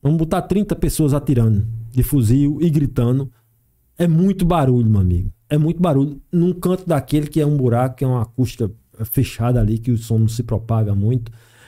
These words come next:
É muito barulho. Pra você escutar um, um discurso desse, eu acho pouco provável que ele tenha escutado. O que é que eu acho? Que ele voltou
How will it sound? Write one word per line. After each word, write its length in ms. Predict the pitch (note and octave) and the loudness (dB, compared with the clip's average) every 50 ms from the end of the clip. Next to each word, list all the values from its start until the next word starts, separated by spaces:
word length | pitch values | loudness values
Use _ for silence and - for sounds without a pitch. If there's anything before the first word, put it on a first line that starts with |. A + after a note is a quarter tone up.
| - _ _ _ _ _ _ _ _ _ _ _ _ _ _ _ _ _ _ _ | -20 _ _ _ _ _ _ _ _ _ _ _ _ _ _ _ _ _ _ _
É 80 | D#3 D#3 | 0 2
muito 260 | D#3 E3+ G#3+ A3 - | 2 2 2 0 0
barulho. 440 | F#3+ G#3+ G#3 F#3+ D3+ C3+ B2+ A#2+ A2+ | 0 2 2 4 4 4 2 2 2
Pra 120 | - C#3+ | 2 2
você 320 | D3 D3+ D#3+ D3+ - D3+ D3+ | 2 0 -2 0 0 0 0
escutar 460 | C#3+ - - F3 - - D3+ C#3+ D3+ | 0 0 -2 -4 -2 -2 -2 0 0
um, 380 | E3+ E3+ D#3 C3 A#2 A2 G#2+ A2+ - - _ _ _ _ _ _ _ _ _ | 2 2 2 0 0 -2 -2 -6 -12 -20 _ _ _ _ _ _ _ _ _
um 60 | - D#3+ | 0 0
discurso 500 | D#3+ D#3 D#3 - - E3 D3 - - B2 | 0 0 0 0 0 0 0 0 0 0
desse, 460 | A2+ A#2+ C3 D3+ D#3 - - - - _ _ _ _ _ _ _ _ _ _ _ | 0 2 2 0 -2 -4 -10 -14 -20 _ _ _ _ _ _ _ _ _ _ _
eu 160 | - D3 C3+ C#3+ | -2 0 0 2
acho 160 | C3+ - - | 0 -2 -2
pouco 200 | - D#3 C#3+ - | -4 -4 -4 -2
provável 560 | - E3 D#3+ C#3+ A2+ A2+ G#2+ G2+ F#2+ E2+ F2+ - - _ _ _ _ _ _ _ _ _ | -2 0 0 2 2 2 2 2 0 0 -4 -8 -10 _ _ _ _ _ _ _ _ _
que 80 | - C#3 | -4 -2
ele 80 | B2+ | 0
tenha 100 | A2+ B2+ | 2 0
escutado. 460 | B2+ - - D3 - - G#2 F#2+ F#2+ F#2 - _ _ _ _ | 0 0 -2 -4 -2 0 0 0 -2 -2 -6 _ _ _ _
O 40 | - | -6
que 80 | G3 | -4
é 40 | F3 | -2
que 80 | - G#3+ | 0 2
eu 100 | G3 F3+ | 2 2
acho? 380 | D#3+ C#3+ C3+ - - - - _ _ | 2 2 0 -2 -4 -8 -14 _ _
Que 80 | - | 0
ele 120 | E3 E3+ E3 | 0 2 2
voltou 760 | C#3 G3 G#3 G3+ F3+ - - D3+ C#3+ C#3 C#3+ D3 E3 G3 A3+ | 2 2 2 0 0 -2 -2 0 0 2 2 2 0 0 -2